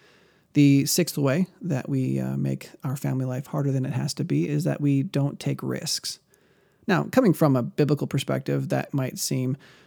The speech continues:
uh, a little questionable. Uh, you're saying that we should take risks? Well, <laughs> one of my favorite secular quotes comes from a very, very unlikely source. Oscar Wilde once said,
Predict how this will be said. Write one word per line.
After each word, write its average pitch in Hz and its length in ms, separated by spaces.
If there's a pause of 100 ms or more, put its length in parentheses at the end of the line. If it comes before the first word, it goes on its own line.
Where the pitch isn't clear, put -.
(120)
uh, 131 260
a - 80
little 139 260
questionable. 143 640 (260)
Uh, 117 120
you're 147 180
saying 139 300
that 135 140
we 135 100
should 160 260
take 196 220
risks? - 460 (720)
Well, 170 180
<laughs> - 40
one 190 140
of 214 60
my 170 140
favorite 151 380
secular 135 420
quotes 139 420
comes 139 300
from 135 140
a 131 60
very, 139 460
very 131 340
unlikely 135 440
source. - 360 (540)
Oscar 151 280
Wilde 131 420
once 135 260
said, 127 360